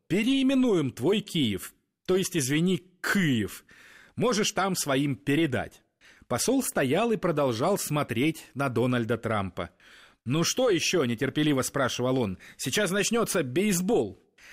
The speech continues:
"А нельзя ли ещё переименовать Украину?" — совсем смутившись, спрашивал посол.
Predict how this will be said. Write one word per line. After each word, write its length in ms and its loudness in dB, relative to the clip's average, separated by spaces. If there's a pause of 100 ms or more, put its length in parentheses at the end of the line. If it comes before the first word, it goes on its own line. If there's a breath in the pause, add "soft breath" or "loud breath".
(160 loud breath)
"А 100 -4
нельзя 380 0
ли 120 0
ещё 440 0 (360)
переименовать 840 0 (640 soft breath)
Украину?" — 840 0 (220 loud breath)
совсем 460 0
смутившись, 760 0
спрашивал 560 0
посол. 540 -4